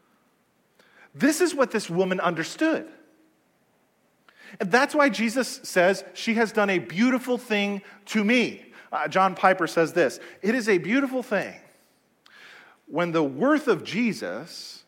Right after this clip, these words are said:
and the love of his followers match."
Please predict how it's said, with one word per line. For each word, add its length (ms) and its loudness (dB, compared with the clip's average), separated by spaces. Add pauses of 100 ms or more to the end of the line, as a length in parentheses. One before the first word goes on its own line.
(640)
and 180 0
the 140 2
love 880 2 (340)
of 140 2
his 260 -2
followers 880 0 (340)
match." 880 -8